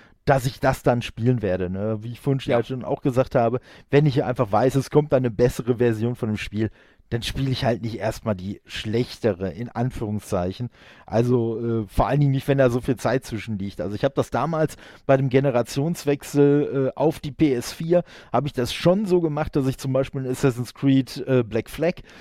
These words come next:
Speaker 1: äh, das hab ich fast durchgezockt, äh, äh, bevor ich das dann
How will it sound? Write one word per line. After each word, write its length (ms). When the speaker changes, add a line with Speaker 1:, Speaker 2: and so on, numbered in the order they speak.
Speaker 1:
äh, 220
das 160
hab 100
ich 220
fast 360
durchgezockt, 800
äh, 60
äh, 520
bevor 400
ich 120
das 180
dann 220